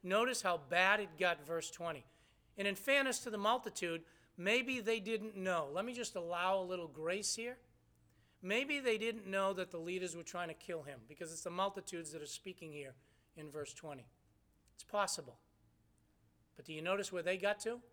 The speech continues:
"He's a good man. He's divided." You have a demon. A demon? The Son of God? A demon?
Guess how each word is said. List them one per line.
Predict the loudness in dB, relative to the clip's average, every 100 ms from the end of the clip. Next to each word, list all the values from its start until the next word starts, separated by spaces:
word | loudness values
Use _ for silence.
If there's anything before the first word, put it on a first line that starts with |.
| _ _ _ _ _ _
"He's | -12 -10
a |
good | -4 -4
man. | -2 -2 -4 -6 -14 _ _ _ _
He's | -14
divided." | -10 -2 -2 -2 -8
You | -10 -8
have | -8 -10
a | -14 -18 -8
demon. | -4 -4 -6 -10 -20 _ _ _ -20 _ _ _ _ _ _ _ _ _ _ _ -20
A |
demon? | -12 -10 -10 -12 -16 _ _ _ _ _ _ _ _ _ _ _ _
The | -6
Son | -4 -2 -2
of | -2 -4
God? | -6 -6 -10 -12 _ _ _ _ _ _ -16
A |
demon? | -6 -4 -4 -6